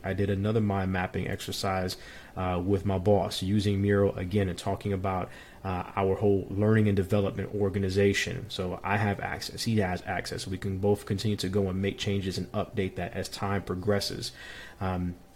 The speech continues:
again, so many use cases, you know, that are, are valuable to you in your workplace and definitely as an entrepreneur when you have so many hats,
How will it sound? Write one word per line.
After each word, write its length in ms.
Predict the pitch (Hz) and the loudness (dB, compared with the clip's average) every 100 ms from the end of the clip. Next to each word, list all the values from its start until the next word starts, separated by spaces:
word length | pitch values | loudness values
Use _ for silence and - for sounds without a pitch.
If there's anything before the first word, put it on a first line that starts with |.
| - - - - - - - | -20 -20 -20 -20 -18 -6 2
again, 160 | 110 | 2
so 100 | 90 | 6
many 160 | 127 123 | 8 10
use 200 | 107 113 | 8 6
cases, 540 | - 90 - 110 - - | 4 0 0 -4 -4 -4
you 80 | 101 | -2
know, 140 | 92 | 0
that 300 | 92 92 - | 0 0 0
are, 240 | 98 92 92 | -2 0 0
are 140 | 95 | -2
valuable 520 | 92 98 98 101 95 | 0 0 2 2 0
to 140 | - 104 | -2 0
you 240 | 98 95 98 - - - | 2 0 -2 -10 -18 2
in 120 | 135 | 6
your 80 | 139 | 8
workplace 680 | 113 107 - 120 110 107 - | 8 4 4 4 4 4 -2
and 220 | 92 - | -10 -6
definitely 600 | 117 117 - 110 107 104 | -4 -4 0 4 4 2
as 260 | 101 98 95 | 0 0 0
an 80 | 95 | -2
entrepreneur 720 | 101 101 101 - 101 98 98 | -2 -2 -2 0 0 2 2
when 180 | 95 95 | 0 0
you 100 | 101 | 2
have 280 | 101 101 87 | 2 0 -2
so 280 | - - 123 | -4 0 4
many 180 | 120 113 | 4 4
hats, 400 | 98 92 90 - | 2 -2 -4 -6